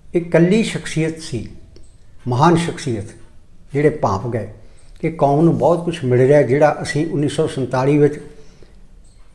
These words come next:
ਆਪਣੀ ਕੰਮ ਅਖਰੀਜ ਨਾਲ ਗਵਾ ਚੁੱਕੇ ਹਾਂ, ਉਹ ਪ੍ਰਾਪਤ ਕਰਨ ਦਾ ਹੁਣ ਮੌਕਾ ਹੈ। ਇਕੱਲੇ ਜਥੇਦਾਰ ਗੁਰਚਰਨ ਸਿੰਘ ਟੌਹੜਾ ਦੀ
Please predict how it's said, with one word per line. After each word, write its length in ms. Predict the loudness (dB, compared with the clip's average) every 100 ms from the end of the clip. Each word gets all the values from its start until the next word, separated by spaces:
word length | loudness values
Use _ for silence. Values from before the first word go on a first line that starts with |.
| -20 -6
ਆਪਣੀ 280 | -4 -2 -2
ਕੰਮ 280 | 2 2 2
ਅਖਰੀਜ 240 | 0 0 0
ਨਾਲ 100 | 2
ਗਵਾ 240 | 4 2
ਚੁੱਕੇ 300 | 0 -4 -6
ਹਾਂ, 60 | -6 -12 -20 -20 -20 -20 -20 -20 -20 -20 -20 -20 -14 -4
ਉਹ 80 | -2
ਪ੍ਰਾਪਤ 340 | 2 2 2
ਕਰਨ 220 | -2 0
ਦਾ 400 | 2 0 -2 -14 -20 -20 -20 -6
ਹੁਣ 100 | -2
ਮੌਕਾ 300 | 2 2 0
ਹੈ। 280 | -4 -6 -16 -20 -20 -20 -20 -20 -6 -4
ਇਕੱਲੇ 380 | 4 4 8 6
ਜਥੇਦਾਰ 460 | 6 4 6 6
ਗੁਰਚਰਨ 360 | 4 2 2 2
ਸਿੰਘ 220 | 0 -2
ਟੌਹੜਾ 280 | 2 4 4
ਦੀ 280 | 2 -2